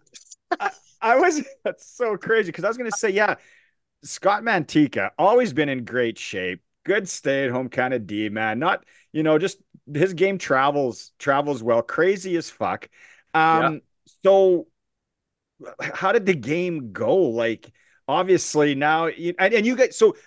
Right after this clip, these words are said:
Speaker 1: let's preface this, because you mentioned that Husky skate. That's actually a really good skate. I know a lot of guys that twirl on that. That is a good up-tempo
Speaker 2: Yeah.
Speaker 1: skate. How did that translate into senior?
Speaker 2: So here's the thing about senior hockey, and I remember when I played in Lanigan, we had really good teams.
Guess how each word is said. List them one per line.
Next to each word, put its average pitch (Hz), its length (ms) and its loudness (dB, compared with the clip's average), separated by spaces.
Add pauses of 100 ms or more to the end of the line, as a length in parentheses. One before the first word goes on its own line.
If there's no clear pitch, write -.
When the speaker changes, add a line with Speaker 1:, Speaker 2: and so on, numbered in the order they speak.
Speaker 1:
let's 226 120 0
preface 277 380 0
this, 156 120 0
because 156 220 -8
you 180 80 -4
mentioned 233 360 -2
that 143 120 2
Husky 143 440 -2
skate. 107 320 -6
That's 202 240 2
actually 202 340 2
a 165 60 6
really 135 360 0
good 104 240 -6
skate. 85 400 -12 (340)
I 143 120 2
know 220 160 4
a - 20 8
lot 135 400 4
of 123 80 -2
guys 120 280 0
that 110 180 -6
twirl 117 320 0
on 107 120 -2
that. 92 200 -8
That 147 200 0
is 214 120 0
a 226 80 4
good 131 480 -2 (160)
up-tempo 123 600 -4
Speaker 2:
Yeah. - 160 -6
Speaker 1:
skate. 127 420 -4 (260)
How 160 160 0
did 190 140 2
that 185 140 0
translate 156 500 -2
into 135 140 -4
senior? 135 380 -8 (680)
Speaker 2:
So 190 540 6 (720)
here's 254 280 2
the 285 80 0
thing 254 120 4
about 220 160 2
senior 165 260 0
hockey, 135 280 -2
and 139 80 0
I 143 40 0
remember 139 380 0
when 135 80 0
I 131 100 0
played 135 200 2
in 131 80 0
Lanigan, 127 440 0
we 135 100 2
had 127 180 0
really 131 260 2
good 135 260 0
teams. 127 460 -4